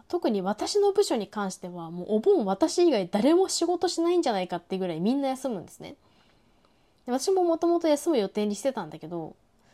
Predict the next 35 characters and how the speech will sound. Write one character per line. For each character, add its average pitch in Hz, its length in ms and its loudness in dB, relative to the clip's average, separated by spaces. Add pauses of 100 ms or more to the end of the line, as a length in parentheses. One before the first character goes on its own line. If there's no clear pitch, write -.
(300)
な 240 60 -10
ん - 20 -18
か - 240 -14
ミ 254 200 -4
ー 262 40 -20
テ 285 100 -4
ィ - 40 -6
ン - 20 -6
グ 277 120 -4
が、 262 220 -4
社 330 160 0
外 277 160 0
と 196 100 -10
の 170 100 -10
ミ 180 180 -6
ー - 40 -20
テ 185 60 -8
ィ 185 60 -6
ン 185 60 -6
グ 180 40 -10
が 185 100 -6
二 226 120 -4
個 226 100 -10
入 180 140 -8
っ 175 80 -10
ち - 80 -14
ゃ 170 60 -12
っ - 20 -16 (240)
た 170 80 -16
し、 320 480 -4 (720)
あ 233 40 -20
と 233 100 -6
は 214 100 -4
も 202 280 -6
う、 - 40 -20